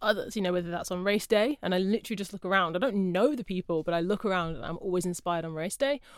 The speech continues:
or whether it's joining, you know, friends for a run or community run. So who's with you on day one?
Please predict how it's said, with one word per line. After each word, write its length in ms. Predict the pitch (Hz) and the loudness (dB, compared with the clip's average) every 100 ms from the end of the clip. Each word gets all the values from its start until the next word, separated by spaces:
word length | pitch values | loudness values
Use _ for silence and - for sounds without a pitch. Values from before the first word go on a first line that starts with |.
| - - | -10 0
or 140 | 202 | 4
whether 200 | 190 180 | 4 2
it's 140 | 165 - | -4 -4
joining, 480 | 185 165 160 156 165 | -4 -2 -4 -6 -8
you 100 | 170 | -6
know, 140 | 160 - | -6 -4
friends 300 | - 180 - | 0 0 0
for 140 | 175 | -4
a 40 | |
run 360 | 170 175 165 165 | -2 0 -2 -4
or 80 | 127 | -8
community 400 | - 175 175 175 | -6 -6 -6 -8
run. 260 | 160 156 165 - - - | -8 -8 -12 -18 -20 -12
So 200 | - 196 | -2 0
who's 480 | 185 240 254 254 226 - _ - | 2 2 4 2 0 -4 _ -6
with 360 | 190 220 - | 0 0 0
you 160 | 185 156 | -2 -2
on 140 | 160 | -2
day 160 | 160 151 | -4 -4
one? 280 | - - | -6 -10